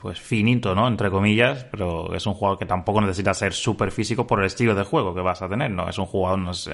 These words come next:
no va a ser un jugador tipo de Andre Hopkins, ni va a correr las rutas que corre de Andre Hopkins, por ejemplo, en los Cardinals. Es un jugador que es más polivalente en ese sentido y que no necesita tanto ese físico, pero sí que es capaz de ganar esos balones cuando están disputados y que,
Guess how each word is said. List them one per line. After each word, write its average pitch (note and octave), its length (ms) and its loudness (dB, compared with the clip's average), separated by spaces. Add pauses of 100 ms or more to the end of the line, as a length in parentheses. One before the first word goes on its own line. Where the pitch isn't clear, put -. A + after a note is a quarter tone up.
no F2+ 200 -6
va G2 60 -2
a G2+ 40 0
ser G#2+ 120 0
un G2+ 60 0
jugador G2+ 280 4
tipo G2+ 280 0
de G2 60 4
Andre F#2+ 200 0
Hopkins, B2+ 420 0 (540)
ni G#2 220 4
va G2+ 100 8
a - 80 2
correr G2+ 300 0
las G2 160 2
rutas G2+ 260 -2
que G#2 80 -2
corre F#2+ 300 2
de F#2+ 60 2
Andre F#2 180 -2
Hopkins, G2+ 260 0
por F#2 140 -2
ejemplo, G2 220 0
en F#2+ 60 2
los F#2+ 140 0
Cardinals. A2+ 420 -2
Es F#2 120 -10
un F2+ 80 -10
jugador F2+ 240 -4
que F#2+ 80 -4
es F#2 80 -6
más G2 180 -2
polivalente G2 540 2
en F#2+ 80 -2
ese F#2 100 0
sentido G#2+ 440 2 (440)
y G#2+ 120 -2
que G#2+ 120 2
no G2 80 2
necesita G#2 400 0
tanto G#2 220 2
ese G2 140 -2
físico, A#2 340 -2
pero G#2+ 160 2
sí F#2+ 120 -4
que G#2+ 100 0
es A2+ 60 -2
capaz G2 280 0
de F#2+ 100 -10
ganar F#2 240 -4
esos F#2+ 180 -4
balones G2+ 380 2
cuando F#2+ 240 -2
están G2 540 -2
disputados A2+ 640 0 (320)
y - 80 -12
que, - 80 -10